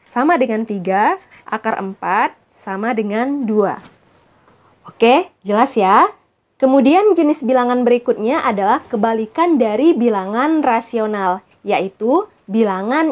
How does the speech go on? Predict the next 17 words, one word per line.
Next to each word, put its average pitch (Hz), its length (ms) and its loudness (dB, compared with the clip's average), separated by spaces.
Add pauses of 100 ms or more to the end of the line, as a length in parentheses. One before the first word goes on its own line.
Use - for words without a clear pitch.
irasional. 254 880 0 (720)
Bilangan 294 480 6
irasional 262 800 2
adalah 233 400 4
bilangan 233 480 2
yang 302 240 4
tidak 220 240 2
dapat 220 320 2
diubah 233 480 4
menjadi 220 400 2
bentuk 208 400 -4 (160)
A 226 240 4
per 214 240 2
B 190 320 4
atau 269 480 2
pecahan 277 640 0
biasa. 214 640 0